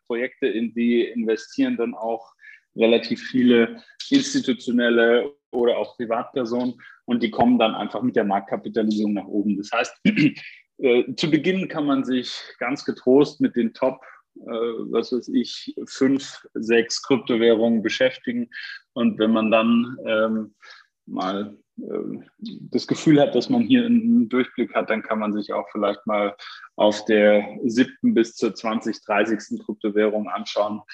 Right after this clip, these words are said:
was eigentlich diese, diese Idee hinter den Projekten ist und ob man da rein investieren möchte.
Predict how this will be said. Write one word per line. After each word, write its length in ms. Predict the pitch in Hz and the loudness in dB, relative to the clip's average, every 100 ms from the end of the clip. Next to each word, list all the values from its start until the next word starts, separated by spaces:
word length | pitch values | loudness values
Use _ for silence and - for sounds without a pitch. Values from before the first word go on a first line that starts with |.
| - _ | -20 _
was 220 | - 104 - | -2 -2 -2
eigentlich 380 | 101 107 104 | -6 -6 -8
diese, 420 | - 107 110 104 - - - - _ _ - | -4 -2 0 -2 -4 -20 -20 -20 _ _ -2
diese 180 | 101 | 0
Idee 560 | 101 107 - 104 113 104 - | 2 0 4 6 6 4 -4
hinter 200 | 113 104 | -4 -2
den 180 | 101 101 | -2 -6
Projekten 840 | - 104 104 - _ 107 104 - - | -6 -4 -4 -6 _ -10 -10 -4 0
ist 360 | 135 - - | 0 -2 -10
und 280 | 117 104 101 | -6 -6 -4
ob 240 | 95 - | -6 -4
man 120 | 104 98 | -4 0
da 100 | 101 | 0
rein 240 | 90 101 | 0 -2
investieren 560 | 95 - - _ 98 101 | -2 -6 -12 _ -10 -10
möchte. 440 | - - - | -12 -16 -18